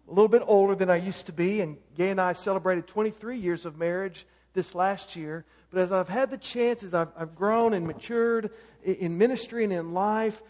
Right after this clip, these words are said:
as I've had the, the privilege to sit with young engaged couples and talk about this marriage that they're about to embark in, I've come to believe this with all my heart. Marriage is less about being young together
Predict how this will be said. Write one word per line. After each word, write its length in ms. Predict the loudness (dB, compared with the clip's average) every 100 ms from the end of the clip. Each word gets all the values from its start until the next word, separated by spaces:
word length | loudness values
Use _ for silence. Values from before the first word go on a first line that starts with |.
| -20 -8
as 100 | -4
I've 140 | -2
had 200 | -2 0
the, 120 | -2 -6 -4
the 100 | -2
privilege 600 | -2 -4 -6 -2 0 0 -2
to 80 |
sit 340 | -10 -8 -8 0
with 220 | 0 0 -12 -20 -12
young 380 | 2 4 4 2
engaged 560 | 0 2 2 2 -2
couples 400 | 0 0 0 -4
and 140 | -6 -6
talk 240 | -6 -6
about 400 | -2 0 0 -4 -14 _
this 240 | -4 -4
marriage 420 | -2 0 2 -2 -6
that 100 | -4
they're 140 | 0
about 260 | 2 0 -2
to 60 |
embark 440 | -4 0 0 0 -6
in, 200 | -10 -10 -20 -20 -4
I've 220 | -2 -2
come 220 | 0 0
to 120 | 0 -4
believe 340 | 0 0 0
this 220 | 0 0
with 120 | 2
all 140 | 2 2
my 160 | 0
heart. 440 | 0 0 0 -4 -14 -20 _ _
Marriage 720 | 0 4 4 4 0 -6 -12 -2
is 260 | 0 0 -2
less 720 | 0 2 2 0 -8 -16 -18 _ _ _ _
about 360 | 2 4 4 0
being 340 | -2 -2 -2
young 260 | 0 0 0
together 640 | -6 -2 -2 -2 -6 -10